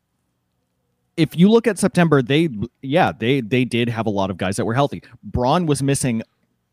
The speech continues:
three or four days a week early on. Eric Thames got hurt for a long time and ended up becoming a, a non-factor after that. You had a situation in which Kane was missing time early in the year.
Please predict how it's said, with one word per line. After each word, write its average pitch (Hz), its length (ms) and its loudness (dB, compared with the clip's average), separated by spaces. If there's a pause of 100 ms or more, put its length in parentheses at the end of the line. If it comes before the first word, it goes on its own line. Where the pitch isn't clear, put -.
(520)
three 160 320 -2
or 147 100 4
four 139 340 2
days 170 300 2
a 175 60 6
week 185 280 0
early 185 340 4
on. 180 300 -2
Eric 123 240 2
Thames 143 400 0
got 143 200 4
hurt 156 300 2
for 143 160 2
a 143 60 4
long 143 240 2
time 139 280 2
and 117 80 2
ended 117 220 2
up 120 140 2 (100)
becoming 123 420 0
a, 98 200 0
a 107 80 -4
non-factor 113 720 0
after 151 240 0
that. 151 300 2 (360)
You 120 200 4
had 113 440 2
a 120 100 -4
situation 123 540 2
in 110 140 2
which 107 220 0
Kane 135 280 0
was 143 160 0
missing 143 260 0
time 139 300 -4
early 135 320 0
in 131 100 0
the 131 60 0
year. 131 380 -2